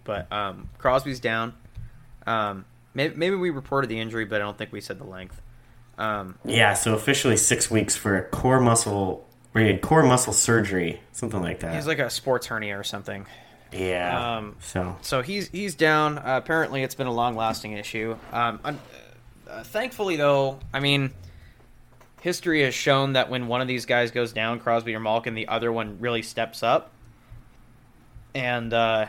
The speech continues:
Speaker 1: I think Malkin's doing just fine. Pittsburgh's, Pittsburgh's playing great. They did, they did blow a horrible game to the Islanders. Fuck, that's gotta be bittersweet. They were up,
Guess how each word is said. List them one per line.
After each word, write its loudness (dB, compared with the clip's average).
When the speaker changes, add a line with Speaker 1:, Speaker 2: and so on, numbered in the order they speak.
Speaker 1:
I -6
think -6
Malkin's -2
doing -4
just -6
fine. -2
Pittsburgh's, -4
Pittsburgh's -2
playing -2
great. -2
They -4
did, -10
they 0
did 4
blow 2
a -4
horrible 6
game -2
to -4
the -12
Islanders. -6
Fuck, -2
that's 0
gotta -2
be -10
bittersweet. -12
They 0
were 0
up, 2